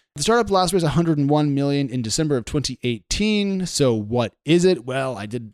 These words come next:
some research this morning, and it's one of those companies that's a little bit hard to describe, but effectively it is an enterprise artificial intelligence platform that appears to be targeted at various business use cases from kind of analysts all the way to data science teams. So it's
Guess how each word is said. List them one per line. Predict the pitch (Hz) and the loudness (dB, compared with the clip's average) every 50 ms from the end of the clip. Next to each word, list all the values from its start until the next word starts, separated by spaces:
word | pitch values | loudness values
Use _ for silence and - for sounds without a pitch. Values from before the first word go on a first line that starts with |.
| - | -10
some | - - 95 95 | -10 -10 -8 -4
research | 123 131 - - 110 - | -4 -4 -4 -4 -6 -6
this | - 110 104 - | -8 -8 -6 -4
morning, | 135 135 139 139 131 131 | -2 -2 0 -2 -2 -4
and | - - 147 147 | -4 -6 -6 -6
it's | 147 135 170 | -4 -4 -2
one | 226 226 | -2 0
of | 220 | 0
those | 190 156 | -2 -2
companies | - 170 165 165 160 151 135 | 0 0 0 0 0 -2 -2
that's | 135 - - | -6 -10 -10
a | |
little | 123 151 175 175 | -6 -4 -2 -2
bit | 165 - - | -2 -4 -6
hard | 123 139 135 127 123 | -4 -4 -4 -4 -4
to | - 120 | -6 -10
describe, | 104 90 87 - - 135 135 135 135 131 117 - _ _ _ _ _ _ | -10 -10 -10 -8 -6 -4 -4 -2 -4 -4 -6 -8 _ _ _ _ _ _
but | - 143 139 127 | -4 -4 -4 -4
effectively | 110 - - 190 190 - - 185 151 147 160 156 147 139 - | -6 -6 -4 -4 -4 0 0 -2 0 2 4 4 4 4 2
it | 139 135 131 | 0 0 0
is | 135 107 | 0 -2
an | 117 - - | -2 -4 -4
enterprise | 160 160 - 160 - - 156 156 151 143 143 139 131 123 - - | -4 -4 -4 -4 -6 -4 -4 -2 -2 0 0 -2 -2 -4 -6 -6
artificial | 131 135 131 131 117 120 113 - 120 110 | -6 -6 -4 -4 -6 -8 -8 -6 -6 -6
intelligence | 107 101 - 143 156 151 127 120 107 98 - | -6 -6 -4 -2 -2 -2 -2 -2 -6 -8 -8
platform | - - - 202 185 170 - 190 180 170 165 160 151 - _ _ _ _ _ - | -10 -8 -6 -6 -6 -6 -4 -2 0 0 0 0 -2 -6 _ _ _ _ _ -12
that | 123 113 | -10 -10
appears | 113 - 120 110 101 - | -8 -6 -6 -6 -6 -8
to | - | -10
be | - 90 | -12 -12
targeted | - - - 160 165 160 147 160 156 143 135 - | -10 -4 0 0 0 2 2 2 0 0 0 -2
at | 107 107 95 92 - | -6 -12 -12 -6 -4
various | 190 220 240 233 208 185 170 - | 0 2 2 4 4 2 0 -2
business | _ - 147 139 120 127 117 104 - 156 | _ -2 -2 -2 -2 -2 -4 -4 -4 -4
use | 180 180 - | -4 -4 -2
cases | - 160 151 139 - 143 123 | -2 -4 -4 -2 -4 -6 -8
from | - - 113 101 | -10 -10 -12 -12
kind | - 101 95 | -10 -12 -12
of | - _ - | -12 _ -12
analysts | 123 127 131 123 131 123 110 - - - - - | -10 -10 -10 -8 -10 -10 -10 -12 -12 -10 -10 -10
all | - 117 123 120 | -6 -4 -4 -4
the | 120 | -4
way | 120 107 | -6 -8
to | 92 | -8
data | - 104 104 - | -8 -10 -10 -8
science | - - 180 185 185 160 - | -6 -6 -4 -4 -4 -4 -2
teams. | - 190 185 180 180 180 165 - _ _ _ _ _ _ _ | -2 0 0 0 0 -2 -4 -6 _ _ _ _ _ _ _
So | - - 165 170 175 | -10 -2 0 2 2
it's | 175 170 - - - - - | 2 2 0 -2 -2 -2 -6